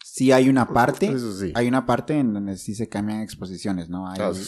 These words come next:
Speaker 1: ajá.
Speaker 2: nombre lo dice, ¿no?
Speaker 1: Sí, hay de fotografías, hay de pinturas, hay de varios artistas, y sí, vayan a visitar la página de los museos, ahí los están anunciando,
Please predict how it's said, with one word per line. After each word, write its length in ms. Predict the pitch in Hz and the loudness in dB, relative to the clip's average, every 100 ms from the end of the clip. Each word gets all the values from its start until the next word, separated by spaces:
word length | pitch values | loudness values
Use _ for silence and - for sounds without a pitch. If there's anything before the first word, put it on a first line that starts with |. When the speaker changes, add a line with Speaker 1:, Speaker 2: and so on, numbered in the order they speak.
| 104 | -2
Speaker 1:
ajá. 40 | 110 | 0
Speaker 2:
nombre 220 | 117 110 | 0 0
lo 140 | 92 | 0
dice, 240 | 120 110 92 | 0 -2 -8
¿no? 80 | |
Speaker 1:
Sí, 180 | 92 120 | -2 0
hay 200 | 104 104 | 0 -2
de 180 | 104 98 | -2 -4
fotografías, 1120 | - 104 101 104 123 120 117 113 110 110 104 95 | -4 -2 -2 0 -2 -2 -2 0 0 0 -4 -6
hay 200 | 98 95 | -6 -4
de 300 | 95 92 92 | -6 -6 -10
pinturas, 760 | _ 104 101 135 127 113 107 | _ -12 0 4 4 4 0
hay 80 | 107 | -6
de 80 | 98 | -8
varios 240 | 95 92 | -8 -10
artistas, 680 | 101 - 135 127 165 170 - | -12 -4 -4 0 0 0 -4
y 140 | 123 107 | -6 -4
sí, 160 | 123 | -4
vayan 360 | 127 101 107 117 | -2 -2 0 -2
a 60 | 120 | -4
visitar 260 | 98 107 | -4 -4
la 140 | 110 - | -4 -6
página 320 | 104 113 113 | -10 -6 -6
de 80 | 107 | -4
los 160 | 98 | -6
museos, 380 | 95 - 110 139 | -8 -2 0 0
ahí 180 | 98 92 | -4 -4
los 140 | 104 | -4
están 180 | 98 98 | -4 -6
anunciando, 800 | 101 98 90 95 95 101 92 | -6 -6 -6 -8 -4 -2 -2